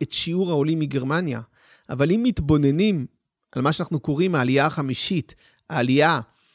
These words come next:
בשנות השלושים, רק עשרים אחוז מהעולים באותם שנים הם יוצאי גרמניה. מרבית העולים הם עולים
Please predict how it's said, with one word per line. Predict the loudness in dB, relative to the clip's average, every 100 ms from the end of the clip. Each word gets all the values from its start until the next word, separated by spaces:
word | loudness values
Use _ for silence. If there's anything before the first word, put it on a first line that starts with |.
| _ -8
בשנות | -4 0 0 -2
השלושים, | -4 -4 -2 -2 -2 -6 -16 _ _ _ _ _ _ _ _ -2
רק | 0 0 -4
עשרים | -6 -4 -2 -2 -2
אחוז | -2 -4 -2
מהעולים | 0 2 0 0
באותם | -2 -2 -2 -2
שנים | -4 -2 -4 -6 -12 _ _ -4
הם | -2
יוצאי | -2 -2 -4
גרמניה. | -2 -4 -2 -2 -4 -6 -12 _ _ _ -4
מרבית | 0 2 2 2 2 4
העולים | 2 2 0 -2 -10 _ _ _ _
הם | 2
עולים | 4 4 2 0